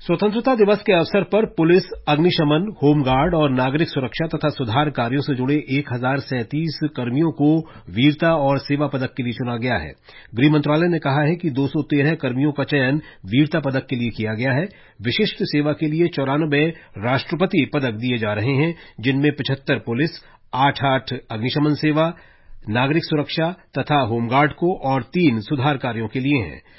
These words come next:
सराहनीय सेवा के पदक के लिए सात सौ उनतीस कर्मियों को चुना गया है। आज विभाजन विभीषिका स्मृति दिवस है।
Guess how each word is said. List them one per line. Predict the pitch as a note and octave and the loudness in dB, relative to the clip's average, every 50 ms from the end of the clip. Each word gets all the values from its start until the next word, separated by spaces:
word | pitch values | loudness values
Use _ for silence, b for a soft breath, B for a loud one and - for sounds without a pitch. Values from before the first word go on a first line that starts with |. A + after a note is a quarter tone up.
| b b b | b b b
सराहनीय | - - D#3 D3+ D3+ D#3+ F3+ G3+ A#3+ A#3+ | -4 0 2 2 4 4 2 2 2 0
सेवा | - - F3+ F3+ F3+ F3 | 2 2 2 2 2 0
के | F3 F3+ F3+ F#3 F#3 F#3 - - _ _ _ - | 2 2 4 4 4 2 -2 -8 _ _ _ -4
पदक | D3+ D3 E3+ F#3 F3+ - | -2 0 0 0 -2 0
के | D3+ C3+ | -2 -2
लिए | B2 A#2+ C3+ D#3 F3 G#3 - - _ | 0 2 2 2 2 0 -4 -10 _
सात | - - - D#3 D3+ D#3+ D#3 | -16 -4 -2 0 0 0 -2
सौ | - - F3+ | -2 -4 -4
उनतीस | E3+ - D#3+ D3 C#3+ C#3 - F#3+ F3+ - | -4 -2 -2 -4 -4 -2 -4 -4 -4 -4
कर्मियों | - - C3 A#2+ B2 D#3+ E3 C#3 | -4 -6 -6 -2 0 0 0 0
को | - C#3 | -2 -4
चुना | A#2+ - A#2+ A2 G#2+ | -4 -4 -4 -4 -4
गया | G2+ G#2+ C3 A#2 | -4 -2 -2 -2
है। | F#2 D#2 D2+ B1+ - - - - - - b b b b b b b b b b b b b b b | -2 -4 -6 -12 -16 -18 -20 -20 -20 -20 b b b b b b b b b b b b b b b
आज | C#3+ C#3 C#3 D3 D3 C#3 B2+ C3 | 2 4 4 4 4 2 2 2
विभाजन | C#3+ C#3+ C3+ A2+ B2 A2+ A2 B2 D#3 D3+ D#3+ E3 E3 D#3+ | 2 2 2 2 0 0 2 2 2 2 2 2 2 2
विभीषिका | C#3+ A2 G#2+ B2+ C#3+ D3 - D3+ C#3+ D#3 D3+ D3+ D3+ | 0 0 2 2 2 2 0 -2 0 0 2 2 2
स्मृति | D3 - - C#3+ C#3 B2 - C#3 | 0 -2 -2 -2 -2 0 0 0
दिवस | A#2 B2 B2 B2+ - - A2 | 0 0 -2 -2 -4 -6 -8
है। | F2 C2+ | -10 -10